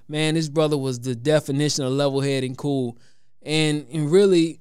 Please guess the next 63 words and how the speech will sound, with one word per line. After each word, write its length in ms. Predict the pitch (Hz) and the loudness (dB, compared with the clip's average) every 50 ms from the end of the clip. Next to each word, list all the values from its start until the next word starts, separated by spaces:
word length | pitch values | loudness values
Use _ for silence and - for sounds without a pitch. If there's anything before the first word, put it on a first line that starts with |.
| - - | -14 -8
I 80 | 160 160 | -6 -4
mean, 240 | 175 175 165 160 160 | -2 -2 0 0 0
he 80 | 185 | 0
was 160 | 196 180 160 151 | 0 0 -2 -2
a 80 | 143 | -4
talent 420 | 139 - - 180 175 175 165 151 143 | -4 -4 -2 0 0 0 0 0 0
that 160 | 143 143 143 | 0 0 0
we 160 | 147 156 156 | 0 0 -2
really 360 | 139 135 160 170 165 160 147 | 0 2 2 2 2 2 0
lost 460 | 139 147 156 160 156 143 131 - - | 2 2 2 2 2 0 -4 -8 -10
way 280 | 143 147 156 165 160 156 | -6 -4 -2 0 0 -2
too 180 | - 165 156 143 | -2 -4 -6 -6
soon. 380 | - - 160 160 165 165 160 | -6 -4 -4 -4 -4 -2 -4
That's 160 | 160 160 165 | -4 -4 -4
not 160 | 175 160 151 139 | -4 -4 -4 -4
to 80 | 143 | -6
say 240 | - - 165 160 151 | -6 -4 -2 -2 -2
he's 320 | 143 139 147 147 135 123 | -2 -4 -4 -6 -6 -6
not 240 | 143 139 135 135 135 | -4 -4 -4 -4 -4
gonna 240 | 135 135 131 131 127 | -4 -4 -4 -6 -6
get 160 | 123 127 120 | -6 -8 -8
an 120 | 120 117 117 | -8 -8 -10
appeal, 420 | 113 - - 165 165 165 165 156 | -10 -6 -2 0 0 2 2 0
he's 100 | 143 135 | -2 -4
not 100 | 135 127 | -6 -6
gonna 140 | 131 127 123 | -6 -6 -6
get 120 | 127 123 | -6 -6
a 40 | 120 | -6
second 340 | - - 139 135 123 117 117 | -6 -6 -8 -8 -8 -10 -10
chance. 500 | - - 170 160 160 156 151 151 - - - - - - - - - - - - | -8 -4 -2 -2 0 -2 -2 -4 -6 -10 -14 -20 -20 -20 -20 -20 -20 -20 -12 -6
If 240 | 147 151 147 127 127 | -4 -2 -2 0 2
they 160 | 151 151 160 | 2 2 2
didn't 420 | 165 170 180 175 170 165 165 156 156 | 2 2 0 0 0 -2 -2 -2 -2
really 220 | 160 160 151 143 | 0 -2 -2 -2
see 260 | - - - 175 175 | -4 -4 -4 -4 -4
you 260 | 170 165 165 165 156 | -2 -2 -2 -2 0
rob 340 | 151 156 165 175 175 170 175 | 2 2 2 2 2 0 -2
somebody 400 | - 185 165 160 165 175 170 156 | -4 -4 -4 -4 -2 -2 -2 -4
and 80 | 143 143 | -4 -4
there's 140 | 151 147 139 | -4 -4 -4
a 60 | 135 | -4
witness 360 | 127 143 170 180 160 180 160 | -2 -2 -2 -2 -4 -6 -6
that 160 | - 170 160 160 | -4 -4 -4 -4
said 260 | - 180 175 170 160 | -4 -4 -6 -6 -6
you 100 | 170 165 | -8 -6
did 220 | 147 175 175 180 | -4 -2 -2 -2
it, 160 | 180 160 - - - - - - - | -2 -4 -6 -10 -20 -20 -20 -16 -8
I 80 | - 143 | -4 -2
don't 140 | 147 147 147 | 0 0 0
know 80 | 147 139 | 2 2
how 140 | 139 135 147 | 2 2 4
that 180 | 156 156 160 | 2 2 2
may 160 | 160 156 156 | 2 0 0
work 260 | 147 156 160 160 147 175 | 2 2 0 0 2 2
out 240 | 165 156 147 - | 0 0 0 -2
for 100 | - 175 | -4 -2
you. 200 | 165 165 160 151 | -2 0 0 -2
And 100 | 147 143 | -2 -4
as 100 | 143 139 | -6 -6
far 280 | 135 - 180 170 165 165 | -6 -2 0 0 2 2
as 120 | 156 139 | 0 0
I'm 180 | 165 165 170 165 | -2 -2 -4 -4
con-, 260 | - - 165 156 - | -6 -8 -8 -8 -10